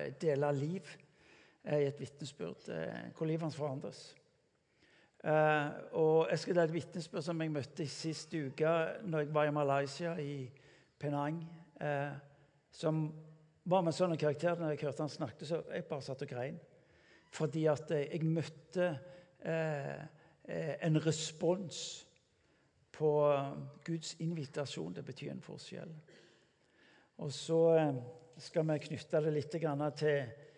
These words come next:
i utgangspunktet to tekster. Den ene er fra Gammeltestamentet, og den andre er fra Nytestamentet. Så har dere omtrentlig bilde på hva det blir. Får se hvor mye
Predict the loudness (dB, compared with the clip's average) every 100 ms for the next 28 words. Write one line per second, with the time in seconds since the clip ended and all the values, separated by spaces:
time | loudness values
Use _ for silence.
0 | -18 -8 -6 0 0 -2 -6 -6 -6 -8
1 | -4 -2 -2 -6 -12 -10 -8 -4 -4 -4
2 | -6 -4 -2 -2 -2 -2 -2 -2 -4 -4
3 | -4 -2 -4 -2 -4 -2 -4 -4 -6 -6
4 | -6 -6 -6 -6 -6 -6 -8 -8 -14 -20
5 | -16 -6 -4 -4 -2 -4 -4 -6 -6 -10
6 | -14 -16 _ _ -6 -6 -4 -6 -4 -4
7 | -4 -4 -2 0 -2 -6 -16 -20 -20 _
8 | -6 -2 0 -2 -2 0 2 2 0 -2
9 | -12 -20 -20 _ _ _ _ -10 -6 -4
10 | -4 -2